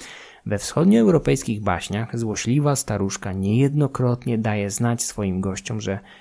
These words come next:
wyraźnie czuje ich ruską woń, co może być po prostu wonią żywego człowieka, tak charakterystyczną dla kogoś, kto jak Jaga żyje na granicy świata żywych i umarłych.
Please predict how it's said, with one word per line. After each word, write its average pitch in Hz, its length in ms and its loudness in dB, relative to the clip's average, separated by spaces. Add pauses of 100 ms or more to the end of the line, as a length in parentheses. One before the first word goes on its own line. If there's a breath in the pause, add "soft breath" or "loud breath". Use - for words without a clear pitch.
(180 loud breath)
wyraźnie 117 640 2
czuje 113 360 -2
ich - 280 -6 (180)
ruską 113 680 4
woń, 95 420 2 (480 loud breath)
co - 120 -4
może 220 200 4
być 196 120 0
po - 140 0
prostu 113 380 -2
wonią 143 460 6
żywego 123 420 0
człowieka, 147 640 0
tak 156 220 -6
charakterystyczną 143 1120 2
dla 98 140 -4
kogoś, 135 580 -2 (100)
kto 92 320 -4
jak 98 300 -4
Jaga 139 600 2
żyje 160 340 2
na 139 120 2
granicy 107 500 -2
świata 92 360 -8
żywych 104 640 -2 (140)
i 80 140 -6
umarłych. 113 800 0